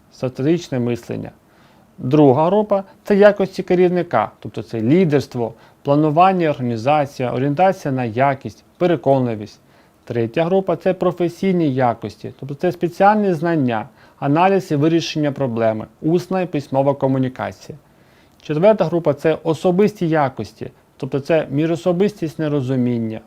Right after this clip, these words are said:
гнучкість, стабільність, особиста мотивація. Компетенції, що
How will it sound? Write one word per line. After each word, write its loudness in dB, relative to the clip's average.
гнучкість, -2
стабільність, 0
особиста 0
мотивація. -8
Компетенції, 4
що 0